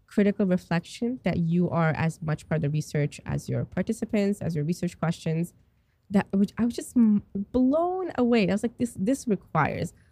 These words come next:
a lot of introspection. Again, therapy comes into that as well.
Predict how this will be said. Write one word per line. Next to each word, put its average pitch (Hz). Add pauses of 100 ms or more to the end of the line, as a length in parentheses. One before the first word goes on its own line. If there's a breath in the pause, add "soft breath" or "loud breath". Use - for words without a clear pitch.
(180)
a 180
lot 170
of 262
introspection. 175 (260 soft breath)
Again, 220
therapy 202
comes 196
into 196
that 180
as 185
well. 185